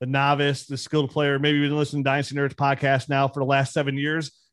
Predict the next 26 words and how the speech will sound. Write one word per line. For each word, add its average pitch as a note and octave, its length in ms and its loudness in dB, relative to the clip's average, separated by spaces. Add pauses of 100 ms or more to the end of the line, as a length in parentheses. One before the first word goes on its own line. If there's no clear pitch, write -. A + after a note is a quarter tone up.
and C#3+ 100 -2
you G#3 160 2
think G3+ 300 0
you F#3+ 140 4
are E3 60 2
the D3 100 -2
cream A#3 400 0
of G3+ 40 2
the F#3 60 2
crop F#3+ 400 2
when D3+ 80 -2
it D3 80 -2
comes D#3 180 -2
to C#3+ 60 -8
dynasty D3+ 340 -2
fantasy D3 360 -6
football. B2+ 400 -4 (240)
And F3 120 0
maybe D#4 220 4
your D4+ 160 0
skill - 300 -4
set C4 360 0
is G#3 240 0
rebuilding G3 760 4
teams. G3+ 440 -4
Like D#3+ 180 -2